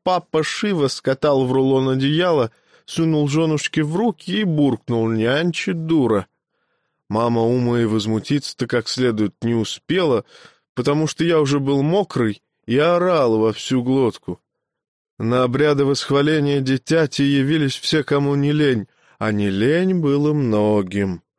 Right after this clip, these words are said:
Разглядывали, цокали языками, сюсюкали. «Уроды!» —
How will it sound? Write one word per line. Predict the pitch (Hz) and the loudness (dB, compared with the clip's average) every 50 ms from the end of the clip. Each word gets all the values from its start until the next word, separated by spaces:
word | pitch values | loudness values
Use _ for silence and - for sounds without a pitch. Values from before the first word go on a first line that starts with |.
| _ _ _ _ _ _ | _ _ _ _ _ _
Разглядывали, | - 107 98 110 113 117 107 95 92 98 107 107 117 123 131 131 123 117 117 110 104 104 98 | -8 -4 -2 0 0 0 0 -2 -2 -2 0 2 2 2 2 2 2 2 2 2 2 2 0
цокали | 92 - - - 151 147 - - 135 135 | -2 -2 0 0 0 0 0 0 0 2
языками, | 139 135 123 131 135 127 - - 143 143 143 131 120 113 110 104 | 2 0 0 -2 -4 -4 -2 0 0 2 2 2 2 0 -2 -2
сюсюкали. | - - - 117 107 - - - - - 160 160 143 - - - 113 104 98 - _ _ _ _ _ _ _ _ _ _ _ _ _ _ _ _ _ | -4 -4 -4 -4 -6 -6 -8 -8 -6 -4 -2 -2 -2 -4 -4 -2 0 0 0 -2 _ _ _ _ _ _ _ _ _ _ _ _ _ _ _ _ _
«Уроды!» — | - 127 131 135 131 135 147 165 180 190 180 175 170 160 143 135 147 147 139 131 123 110 98 82 | -4 -2 0 0 0 0 2 2 2 2 2 2 2 2 0 0 0 2 2 2 2 2 0 -2